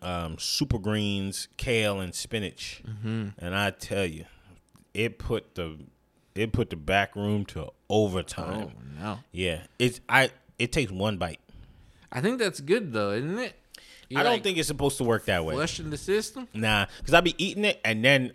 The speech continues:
Speaker 1: you just see me go, <laughs> right? And then, <laughs> like,
Speaker 2: Right.
Speaker 1: and then, like, it's over,
Speaker 2: Right.
Speaker 1: you know? But then now I gotta eat again 'cause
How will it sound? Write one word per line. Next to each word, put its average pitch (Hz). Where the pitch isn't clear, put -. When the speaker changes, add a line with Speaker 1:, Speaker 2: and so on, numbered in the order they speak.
Speaker 1:
you 113
just 135
see 143
me 131
go, 107
<laughs> 147
right? 131
And 160
then, 156
<laughs> -
like, 170
Speaker 2:
Right. 147
Speaker 1:
and 131
then, 143
like, 120
it's 123
over, 95
Speaker 2:
Right. 101
Speaker 1:
you 104
know? 95
But 98
then 123
now 113
I 110
gotta 101
eat 127
again 92
'cause -